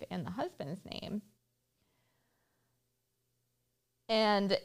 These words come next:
in this case, we had to go and we had to get twelve months of payments from the ex-wife to show that she has made the mortgage payment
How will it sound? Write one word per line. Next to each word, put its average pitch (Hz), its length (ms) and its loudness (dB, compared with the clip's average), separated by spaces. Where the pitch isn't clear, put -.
in 214 180 6
this 269 220 8
case, 165 640 4
we 208 200 0
had 214 300 4
to 220 80 -4
go 185 400 6
and 202 140 0
we 196 120 2
had 202 240 2
to 208 80 -6
get 170 400 2
twelve 214 420 8
months 185 640 2
of - 300 0
payments 254 840 0
from 190 160 2
the 175 80 2
ex-wife 233 720 6
to 208 80 -2
show 190 240 4
that 175 140 0
she - 140 -2
has 180 180 -2
made 247 600 -2
the 226 80 4
mortgage 180 400 2
payment 160 400 -2